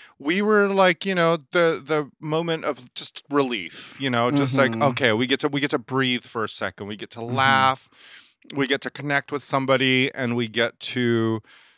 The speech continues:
Speaker 1: you know, just, just relax, you know?
Speaker 2: Yes.
Speaker 1: And I remember us going over the lines with all three of them, and I remember sort of helping Danielle, uh, uh, in, in doing some coaching, you know, in like,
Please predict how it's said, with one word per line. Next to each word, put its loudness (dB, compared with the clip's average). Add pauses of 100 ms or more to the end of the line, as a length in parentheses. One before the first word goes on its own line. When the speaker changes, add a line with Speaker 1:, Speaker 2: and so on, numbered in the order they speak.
(140)
Speaker 1:
you -2
know, 2
just, -2 (180)
just -4
relax, 0
you -4
know? 2
Speaker 2:
Yes. -14 (240)
Speaker 1:
And 4
I 4
remember 4
us 2
going 0
over -4
the -2
lines -2
with -10
all 0
three -4
of -4
them, -4
and -12
I -2
remember -2 (280)
sort 0
of 2 (100)
helping -4
Danielle, 0 (100)
uh, -2 (320)
uh, -10
in, -10
in -8
doing -4
some 0
coaching, 0
you -4
know, -2
in -6
like, 2